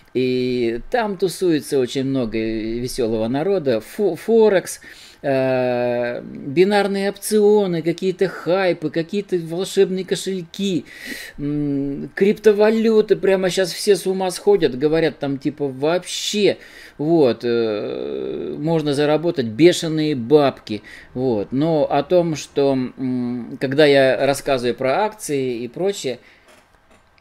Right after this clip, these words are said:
бедные люди говорят такие: «Ну там же можно потерять, акции могут упасть, акции могут упасть». Но потом они видят, что, блин, что-то не так, что, так сказать, акции-то растут. Вот, и надо вложиться там, где максимальный рост.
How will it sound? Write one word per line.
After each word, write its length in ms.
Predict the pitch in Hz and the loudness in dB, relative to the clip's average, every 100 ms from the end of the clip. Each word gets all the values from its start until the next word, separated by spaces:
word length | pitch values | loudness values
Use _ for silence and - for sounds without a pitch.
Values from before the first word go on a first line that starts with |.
| _ _ - | _ _ -16
бедные 340 | 120 104 117 | -14 -10 -10
люди 220 | 110 107 | -8 -10
говорят 500 | 110 117 117 123 117 | -10 -10 -8 -10 -12
такие: 420 | - 107 117 107 - _ _ _ | -14 -12 -10 -10 -12 _ _ _
«Ну 100 | 101 | -16
там 220 | 101 127 113 | -8 -6 -4
же 100 | 127 | -2
можно 320 | 120 110 117 | -2 -4 -8
потерять, 540 | 120 113 151 151 117 | -8 -4 -2 -2 -2
акции 320 | 143 - - | -4 -4 -4
могут 400 | 139 147 123 127 | -2 -2 -2 -4
упасть, 460 | 151 143 190 147 - | -6 -4 -4 -4 -6
акции 320 | 151 - 151 | -8 -6 -4
могут 340 | 156 143 139 160 | -4 -4 -2 -4
упасть». 400 | 160 202 160 - - - | -2 -2 -4 -10 -20 -10
Но 120 | 123 | -8
потом 340 | 117 139 170 139 | -4 -2 0 0
они 180 | 131 151 | -2 -2
видят, 280 | 196 131 | -4 -4
что, 280 | - - 104 95 | -8 -12 -12 -12
блин, 180 | 110 107 | -12 -12
что-то 300 | - 117 117 | -10 -12 -10
не 120 | 107 | -10
так, 280 | 135 214 170 | -6 -6 -8
что, 260 | - - 107 | -10 -10 -10
так 100 | 98 | -10
сказать, 220 | 110 - | -14 -10
акции-то 420 | 120 - 95 - | -12 -10 -14 -10
растут. 440 | 101 120 - 220 - - - - | -10 -10 -6 -8 -8 -20 -20 -8
Вот, 320 | 135 110 95 | -4 -4 -2
и 300 | 151 135 107 - _ _ _ _ | -4 -4 -8 -18 _ _ _ _
надо 400 | 254 233 220 180 | -4 2 4 4
вложиться 480 | 185 202 196 196 180 | 4 4 2 0 -2
там, 240 | 180 196 | -2 -2
где 120 | 151 175 | 0 2
максимальный 720 | 185 - 226 214 190 175 185 | 2 0 0 2 2 2 4
рост. 300 | 185 120 | 4 2